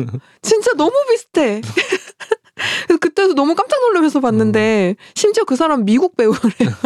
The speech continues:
Speaker 2: <laughs>
Speaker 1: 달리 다른 배우를 구할 수가 없었다.
Speaker 2: 어, 그 달리의 젊은 시절이라고 해도 믿을 수 있을 것 같아.
Speaker 1: 음.
Speaker 2: 그 사람 근데 피아니스트에 나왔던
Speaker 1: 아,
Speaker 2: 거
Speaker 1: 맞아요.
Speaker 2: 알죠?
Speaker 1: 음.
Speaker 2: 피아니스트에 출연했던 에이드리언 브로디라는 미국 배우입니다.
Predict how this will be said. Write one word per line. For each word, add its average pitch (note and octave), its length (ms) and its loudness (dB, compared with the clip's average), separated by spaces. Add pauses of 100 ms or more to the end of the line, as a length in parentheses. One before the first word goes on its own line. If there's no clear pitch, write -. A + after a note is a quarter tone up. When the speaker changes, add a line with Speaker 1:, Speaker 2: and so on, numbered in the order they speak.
(640)
Speaker 2:
<laughs> - 880 -8
Speaker 1:
달리 B2 320 0
다른 A#2 280 -2
배우를 A#2 480 0
구할 A2+ 220 -4
수가 A#2+ 160 -6
없었다. - 380 -10 (440)
Speaker 2:
어, A#3 40 2 (720)
그 C#4+ 100 2
달리의 D4+ 440 0
젊은 B3 340 2
시절이라고 C#4+ 580 0
해도 D#4+ 160 0
믿을 G3 240 2
수 A3+ 140 -4
있을 G3 180 -4
것 D3+ 260 -8
같아. - 160 -4
Speaker 1:
음. G2+ 320 -4 (460)
Speaker 2:
그 - 140 0
사람 D4+ 320 0
근데 G#3 280 0
피아니스트에 G4 720 -2
나왔던 E3 400 0
Speaker 1:
아, F3 60 0
Speaker 2:
거 - 0 -
Speaker 1:
맞아요. D3+ 220 0
Speaker 2:
알죠? D#3 340 -4
Speaker 1:
음. G2 220 -6
Speaker 2:
피아니스트에 E4 520 0
출연했던 C4 760 -2 (340)
에이드리언 A3+ 580 2
브로디라는 G3 1200 0
미국 G3+ 260 0
배우입니다. D3 600 -2